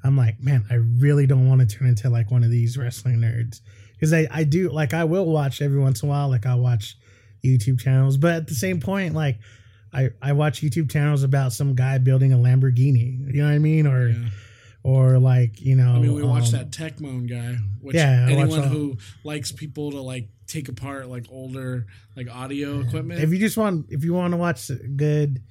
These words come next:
Speaker 1: YouTube, uh, check out Tech Moan, uh, on YouTube. He's, like, this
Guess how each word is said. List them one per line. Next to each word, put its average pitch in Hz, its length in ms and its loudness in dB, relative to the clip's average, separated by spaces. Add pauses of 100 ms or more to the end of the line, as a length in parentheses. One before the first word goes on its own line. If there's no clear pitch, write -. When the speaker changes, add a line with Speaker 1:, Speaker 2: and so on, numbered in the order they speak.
(320)
Speaker 1:
YouTube, 143 540 0 (140)
uh, 131 380 2
check 123 280 -2
out 120 200 0
Tech 120 260 -4
Moan, 127 580 4 (760)
uh, 127 40 -2 (260)
on 131 220 6
YouTube. 127 640 4
He's, 123 140 4
like, 127 160 2
this 113 360 0